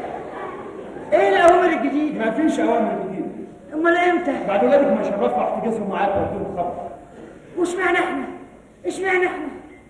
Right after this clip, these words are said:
Speaker 1: احنا يا ابني مالناش عداوات بحد خالص. جوزي الله يرحمه كان راجل محبوب جدا في شغله وبين اصدقائه، وانا وابويا واولادي مالناش عداوات بحد خالص. اشمعنى احنا؟
Speaker 2: انتوا زي غيركم. كلكم كفر زي بعض.
Speaker 1: كفر؟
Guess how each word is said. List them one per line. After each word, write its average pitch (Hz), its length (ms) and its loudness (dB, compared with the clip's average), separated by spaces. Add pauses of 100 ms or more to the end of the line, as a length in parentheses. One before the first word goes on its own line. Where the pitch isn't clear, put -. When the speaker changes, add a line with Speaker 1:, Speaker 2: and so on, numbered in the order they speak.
(220)
Speaker 1:
احنا 381 300 -2
يا 381 60 2
ابني 359 120 0
مالناش 339 300 2
عداوات 302 300 4
بحد 311 320 0 (100)
خالص. 302 260 2 (600)
جوزي 339 280 2
الله 311 160 6
يرحمه 294 460 4 (340)
كان 349 140 4
راجل 339 200 2
محبوب 311 340 -2
جدا 294 260 0
في - 160 -6
شغله 302 220 -2
وبين 285 180 -4
اصدقائه، 269 800 -4 (200)
وانا 359 280 2
وابويا 320 300 4
واولادي 277 480 4 (360)
مالناش 359 300 -2
عداوات 320 280 4
بحد 320 400 0
خالص. 320 320 2 (400)
اشمعنى 415 440 2
احنا؟ 392 640 4
Speaker 2:
انتوا 208 200 6
زي 247 240 8
غيركم. 277 360 6 (1120)
كلكم 226 300 2
كفر 294 440 4
زي 190 80 4
بعض. - 380 4 (320)
Speaker 1:
كفر؟ 320 260 6